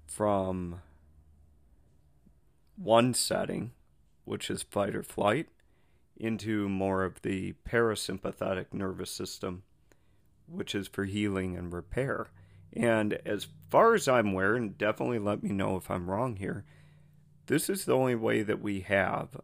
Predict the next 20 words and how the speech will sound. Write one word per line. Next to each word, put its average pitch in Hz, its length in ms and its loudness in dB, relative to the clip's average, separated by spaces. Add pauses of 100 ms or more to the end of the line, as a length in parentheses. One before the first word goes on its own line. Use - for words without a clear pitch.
available 101 600 0
to - 240 -10
us - 400 -8 (880)
that 110 180 0
switches 110 640 2
over 98 600 0 (680)
your 113 160 2
body's 98 640 2
nervous 104 420 -2
system - 480 -10 (2250)
and 101 220 0
which, - 420 -2 (800)
which, - 300 -4
uh, - 400 0 (480)
system 104 600 -2
it's - 160 -8
kind 98 260 -2
of 90 160 -8
running 98 460 -2
on. - 300 -8